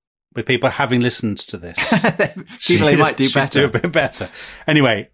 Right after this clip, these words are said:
Speaker 1: from one very wacky god to another, the last god of this podcast anyway, and then we'll do the others in the, in our follow-up podcast. The other person who crashed out in the first round, of course, was Prince Philip.
Speaker 2: Huge disappointment to me, and I know to you.
Speaker 1: Yes,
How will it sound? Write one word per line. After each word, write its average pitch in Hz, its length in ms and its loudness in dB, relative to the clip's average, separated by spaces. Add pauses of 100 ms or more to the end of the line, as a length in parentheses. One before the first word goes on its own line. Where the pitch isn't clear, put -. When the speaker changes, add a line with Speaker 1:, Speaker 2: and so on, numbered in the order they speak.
(120)
Speaker 1:
from 147 260 2
one 196 300 6
very 131 180 4
wacky 123 380 0
god 113 200 -2
to - 120 -6
another, 95 360 -4 (280)
the 113 100 -2
last 120 440 2
god 101 200 -2
of 87 100 -10
this 98 160 -8
podcast - 480 -14
anyway, 90 220 -10
and 87 80 -8
then 92 100 -6
we'll 95 80 -8
do 104 120 -4
the 110 100 2
others 101 320 0
in 95 160 -6
the, 110 100 -12
in 110 140 -12
our 92 120 -8
follow-up 117 400 -2
podcast. - 460 -16 (880)
The 127 180 4
other 196 180 4
person 120 360 -2
who 110 100 -2
crashed - 300 -4
out 98 240 -4
in 95 100 -8
the 92 120 -10
first - 300 -10
round, 92 180 -8
of 90 60 -20
course, - 240 -16
was - 100 -16
Prince - 280 -16
Philip. - 300 -18 (460)
Speaker 2:
Huge 113 380 -12
disappointment - 500 -14
to 104 80 -14
me, 101 160 -8
and 98 120 -8
I 98 40 -10
know 101 160 -10
to - 140 -16
you. 95 300 -8 (120)
Speaker 1:
Yes, - 580 0